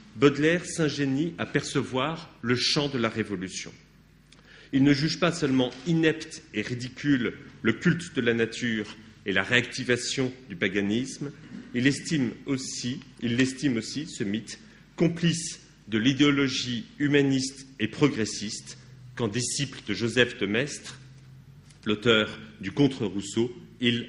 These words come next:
abhorre. Aussi, la thèse nat-, la thèse de la bonté naturelle de l'homme, non pas comprise comme un principe métaphysique, mais figée en une idéologie perverse,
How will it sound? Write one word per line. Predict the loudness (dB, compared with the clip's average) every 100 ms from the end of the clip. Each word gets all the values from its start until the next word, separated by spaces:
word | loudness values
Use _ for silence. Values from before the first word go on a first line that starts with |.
| -2
abhorre. | 0 0 -2 -4 -14 -20 -20 -20 -8 -4
Aussi, | -2 -2 -4 -6 -14 -20 -4
la | 0 0
thèse | 2 4 4 0 -8 -6
nat-, | 2 4 4 0 0
la | 0
thèse | 4 4 4 4
de | 2
la | 2
bonté | 0 0 2
naturelle | 4 2 0 -4 -2 -2
de | 0
l'homme, | 0 -2 -4 -10 -18 -20 -2
non | 2 4
pas | 2
comprise | 0 -2 0 -2 -2
comme | -2 -2
un | -2
principe | -2 -2 -2 -6 -4
métaphysique, | -4 -2 -4 -6 -10 -10 -10 -14 -18 -20 -4
mais | 0
figée | 0 -2 -2 2 2 0 -6 -4
en | 0
une | 2
idéologie | 0 2 2 2 -2 -4
perverse, | -6 -4 -4 -4 -8 -14